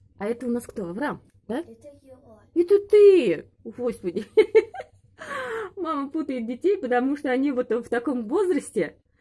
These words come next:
Speaker 1: все с большими глазами, все такие были волосатые они с рождения, когда были младенцы. <laughs> Все такие тёмненькие. А это бабушка, то есть это моя мама,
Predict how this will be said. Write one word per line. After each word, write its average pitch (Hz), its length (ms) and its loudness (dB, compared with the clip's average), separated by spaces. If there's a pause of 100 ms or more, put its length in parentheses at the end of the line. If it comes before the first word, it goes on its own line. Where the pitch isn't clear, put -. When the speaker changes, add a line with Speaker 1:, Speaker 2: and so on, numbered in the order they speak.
(460)
Speaker 1:
все 247 420 0
с 202 400 -10
большими 262 460 0
глазами, 226 540 -2
все 240 200 -4
такие 220 260 -6
были 226 240 -4
волосатые 208 840 -4
они 220 180 -4
с - 80 -10
рождения, 208 720 -2 (460)
когда 214 220 -4
были 220 200 -2
младенцы. 220 720 -6 (480)
<laughs> 381 1200 0
Все 320 200 -6
такие 233 360 -4
тёмненькие. 262 760 -2 (420)
А 220 100 -4
это 349 220 -2
бабушка, 208 420 -2
то 226 60 -4
есть 226 140 -4
это 202 160 -2
моя 202 200 -2
мама, 226 520 -2